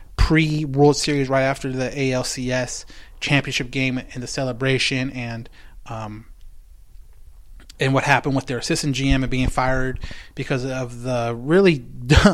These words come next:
dumb comments he said to a female reporter in the locker room. Um, you know, but that's kinda how they all were, is just real cocky, like, "We know the best way and don't tell us otherwise" kinda deal. So,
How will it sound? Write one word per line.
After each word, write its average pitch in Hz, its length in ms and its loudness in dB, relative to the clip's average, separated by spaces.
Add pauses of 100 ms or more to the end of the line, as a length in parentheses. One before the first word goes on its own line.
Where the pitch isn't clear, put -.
(300)
dumb 147 340 6 (440)
comments 143 380 4
he 139 80 -2
said 135 200 0
to 135 80 0
a 123 40 0
female 135 280 -2
reporter 123 360 -6
in 120 120 -8
the 117 80 -8
locker 127 360 2
room. 120 240 -2 (400)
Um, 110 440 -8 (160)
you 131 120 -4
know, 113 120 -4
but - 160 -2 (240)
that's 185 180 4
kinda 262 220 6
how 220 120 2
they 202 120 6
all 175 240 10
were, 165 280 8
is 123 140 0
just 143 220 -2
real 156 180 4
cocky, 147 540 0
like, 127 180 0
"We 143 140 2
know 147 180 2
the 135 120 0
best 135 300 0
way 127 300 0
and 127 160 4
don't 131 220 2
tell 135 240 -4
us 123 100 -8
otherwise" 117 460 -8
kinda 110 240 -2
deal. 110 160 -8
So, - 260 -4